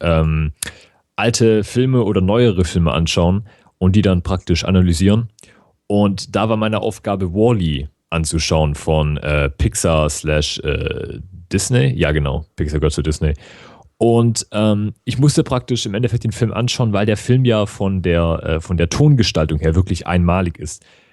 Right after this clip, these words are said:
Im Endeffekt ist ja Wall-E ein Film, wo du die ersten vierzig Minuten lang überhaupt kein einziges gesprochenes Wort hast. Du hast wirklich nur Musik und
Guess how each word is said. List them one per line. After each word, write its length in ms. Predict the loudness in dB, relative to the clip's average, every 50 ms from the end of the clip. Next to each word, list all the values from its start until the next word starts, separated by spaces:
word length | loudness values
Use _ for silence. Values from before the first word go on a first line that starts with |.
| _ _
Im 80 | -4
Endeffekt 480 | -2 0 0 0 0 0 -4 -4 -8 -18 _ _ _ _ -10
ist 120 | -6 -2
ja 160 | -2 -2 0 2
Wall-E 260 | 2 2 2 2 0
ein 80 | -2 -2
Film, 260 | -2 -2 -2 -2 0
wo 60 | 0
du 80 | -2 -2
die 160 | -2 -4 -4
ersten 300 | -2 -2 -2 -2 -4 -8
vierzig 460 | -4 0 0 0 0 0 -6 -6 -4
Minuten 340 | -2 0 0 0 0 0 0
lang 180 | 2 2 2 0
überhaupt 460 | 0 -2 -2 0 0 0 -2 -4 -10
kein 260 | -6 -4 -2 -2 -2
einziges 520 | -2 -2 -4 -4 -4 -6 -8 -10 -10 -12 -12
gesprochenes 580 | -12 -10 -4 -4 -4 -4 -4 -8 -10 -6 -4
Wort 180 | -4 -6 -4 -4
hast. 160 | -6 -6 -4 -2
Du 60 | -2
hast 140 | -2 0 0
wirklich 280 | -2 0 -2 -4 0 2
nur 240 | 4 4 4 4 0
Musik 520 | 0 2 2 2 2 2 2 0 0 -2 -2
und 260 | 0 2 2 0 0